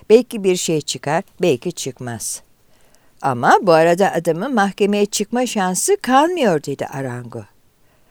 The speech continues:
"Ne mahkemesi?" dedi Makkalep. "Elinizdekilerle zaten mahkemeye çıkamazsınız. Bu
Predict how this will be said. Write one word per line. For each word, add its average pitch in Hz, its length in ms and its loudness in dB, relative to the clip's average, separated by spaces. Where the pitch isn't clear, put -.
"Ne 494 240 -2
mahkemesi?" 147 560 -6
dedi 135 240 -4
Makkalep. 123 600 -8
"Elinizdekilerle 185 1000 -2
zaten 427 540 -2
mahkemeye 359 560 -2
çıkamazsınız. 262 960 -4
Bu 233 180 -2